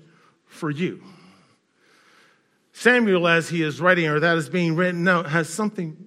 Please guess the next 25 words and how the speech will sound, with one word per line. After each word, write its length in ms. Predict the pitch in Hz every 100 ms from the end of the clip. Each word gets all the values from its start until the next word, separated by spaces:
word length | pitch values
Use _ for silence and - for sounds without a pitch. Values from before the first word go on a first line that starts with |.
| - - 170
crucial 380 | - 277 -
to 60 | 165
say. 400 | 151 254 175 131 - - _ _ _ _ _ _ -
Is 200 | 254 220
it 100 | 180
a 60 | 175
sin 340 | - 233 165
not 220 | 139 123
to 80 | 165
pray? 480 | - 359 240 - - _ _ _ _ _ _ _ _ _ _ _ _ -
Is 240 | 233 208
it, 240 | 214 - 208
is 200 | 196 - - -
prayerlessness 920 | - 294 202 185 - 160 185 - - - _ _ _ _ _ _ _ _ _ _ _ _ -
a 60 | 190
sin? 440 | - 302 131 117 127 - - _ _ _ _ _ _ _ _ _ _ _ _ _ -
The 80 | 160
greatest 360 | 254 220 -
threat 300 | 247 262 208
to 80 | 180
the 100 | 170
church 600 | - 285 196 160 151 - - _ _ _ _ _ _ _ _ _ -
is 120 | 151
not 280 | 175 269 226
covid. 560 | 247 151 127 170 214